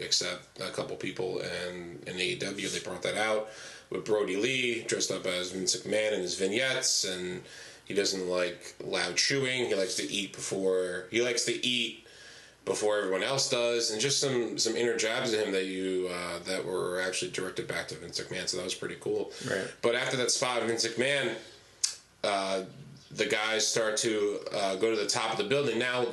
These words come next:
Speaker 1: what's different with the men and then the women is, uh, all the guys are on top of the building.
Speaker 2: Yeah.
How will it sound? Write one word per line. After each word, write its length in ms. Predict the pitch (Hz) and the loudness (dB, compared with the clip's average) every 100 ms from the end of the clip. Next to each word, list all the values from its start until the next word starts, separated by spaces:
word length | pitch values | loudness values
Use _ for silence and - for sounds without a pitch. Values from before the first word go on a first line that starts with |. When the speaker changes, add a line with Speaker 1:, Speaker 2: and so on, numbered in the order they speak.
| - | 0
Speaker 1:
what's 180 | 123 - | 0 2
different 320 | 170 160 131 | 2 2 0
with 80 | 131 | 2
the 60 | |
men 480 | 135 156 151 139 135 | 2 2 2 0 0
and 100 | 123 | 2
then 100 | 120 | 2
the 60 | 113 131 | 2 2
women 200 | 175 139 | 2 2
is, 640 | 117 113 117 113 - - - - - - - - | 2 2 2 2 -2 -6 -16 -20 -20 -20 -20 -4
uh, 40 | - - - | -4 -4 0
all 180 | 123 127 | 2 4
the 80 | 120 | 2
guys 320 | 123 120 113 | 2 2 2
are 60 | |
on 80 | 104 | 2
top 180 | 113 104 | 0 -2
of 60 | - | 0
the 60 | |
building. 340 | 104 101 - - - - - _ _ _ _ _ _ - - | 2 2 -2 -10 -20 -20 -20 _ _ _ _ _ _ -20 -2
Speaker 2:
Yeah. 240 | 120 104 | 0 0